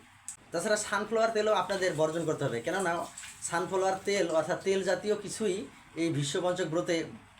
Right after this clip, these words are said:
নিষেধ। তাই এই বিশ্বপঞ্চক ব্রতে আপনারা যদি একাদশী ব্রত পালন করেন, যারা বিশ্বপঞ্চক ব্রত পালন করবেন তারা অবশ্যই এই সানফ্লাওয়ার তেলও এড়িয়ে চলবেন। তো এই বিশ্বপঞ্চক ব্রত বিভিন্নজন বিভিন্ন রকমভাবে পালন করেন, কেউ শুধু ফলমূল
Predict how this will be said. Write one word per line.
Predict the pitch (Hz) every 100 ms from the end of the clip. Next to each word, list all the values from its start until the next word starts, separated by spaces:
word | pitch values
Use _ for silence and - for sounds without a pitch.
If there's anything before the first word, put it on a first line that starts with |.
| - 156
নিষেধ। | 151 139 107 - - -
তাই | 175 160 170
এই | 160 165
বিশ্বপঞ্চক | 151 143 - 175 180 185
ব্রতে | 165 175
আপনারা | 156 151 165
যদি | 147 156 156 165 170 - - - - - - 143
একাদশী | 156 180 196 214
ব্রত | 190 196
পালন | 175 165 165
করেন, | 151 143
যারা | 147 147
বিশ্বপঞ্চক | 139 - 175 170 165
ব্রত | 156 156 165
পালন | 156 165
করবেন | 160 139 151 165 - - -
তারা | 147 156
অবশ্যই | 156 175 180 165
এই | 160
সানফ্লাওয়ার | 160 151 151 165 165
তেলও | 185 180 170 170 - - -
এড়িয়ে | 165 165 156
চলবেন। | 139 120 104 92 - - - - - 214
তো |
এই | 233 233
বিশ্বপঞ্চক | 156 - 220 220 208 220
ব্রত | 190 190 196
বিভিন্নজন | 180 175 185 185 185 165
বিভিন্ন | 160 180 185
রকমভাবে | 180 170 170
পালন | 160 147 165
করেন, | 160 156 160 - - - -
কেউ | 180 185 196
শুধু | - 180 175 -
ফলমূল | 156 165 180 180